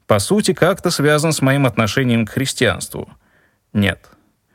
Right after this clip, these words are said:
Твой сын не так уж безобиден и не так уж безобидны мои господа антагонисты.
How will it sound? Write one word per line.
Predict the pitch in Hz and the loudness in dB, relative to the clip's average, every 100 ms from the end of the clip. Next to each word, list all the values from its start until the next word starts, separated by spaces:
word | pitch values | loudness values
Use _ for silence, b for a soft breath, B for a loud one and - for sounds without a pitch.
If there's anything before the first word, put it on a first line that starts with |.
| _ _ _ | _ _ _
Твой | - 151 | -2 -2
сын | - 151 | 2 2
не | 135 | 2
так | 117 117 | 2 2
уж | 107 | 2
безобиден | 104 107 107 107 208 180 170 | 0 2 2 2 0 2 0
и | 135 | 2
не | 120 | 2
так | 107 160 156 | 2 0 0
уж | 120 | 0
безобидны | 120 110 107 101 151 156 | 0 2 2 2 2 2
мои | 123 107 131 | 2 2 0
господа | 110 - 95 101 | -4 -2 0 0
антагонисты. | 101 90 101 92 85 82 - - | -2 -2 -2 -2 -4 -8 -12 -16